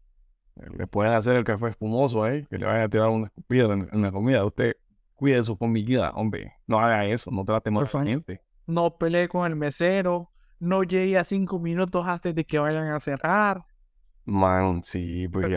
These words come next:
Speaker 1: ya, ya.
Speaker 2: trate
Speaker 1: Tengo que
Speaker 2: lo
Speaker 1: decirlo, tengo que decirlo. Yo hace, hace unos días, eran como las tres de la mañana y tenía hambre y me fui a un restaurante relativamente cerca.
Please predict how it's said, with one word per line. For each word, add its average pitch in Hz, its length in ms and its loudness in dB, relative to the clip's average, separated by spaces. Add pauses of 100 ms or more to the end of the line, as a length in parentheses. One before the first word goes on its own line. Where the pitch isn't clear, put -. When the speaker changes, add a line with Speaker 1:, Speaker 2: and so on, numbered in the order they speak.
Speaker 1:
ya, 87 40 -6
ya. - 280 -14 (640)
Speaker 2:
trate 170 240 0
Speaker 1:
Tengo 175 100 2
que 170 60 0
Speaker 2:
lo 165 40 4
Speaker 1:
decirlo, 151 460 -2 (420)
tengo 127 160 -2
que 139 80 -2
decirlo. 135 320 0
Yo 117 160 0
hace, 123 520 -2
hace 123 160 -2
unos 135 180 0
días, 127 500 0 (480)
eran 123 240 0
como 120 220 0
las 107 100 2
tres 123 140 0
de 123 80 4
la 120 80 2
mañana 113 460 0
y 104 60 -8
tenía 113 360 0
hambre 156 240 -2
y - 20 -4
me 104 140 -2
fui 135 120 -6
a 127 40 0
un 120 100 -2
restaurante 120 680 0 (480)
relativamente 110 680 -2
cerca. 131 460 -4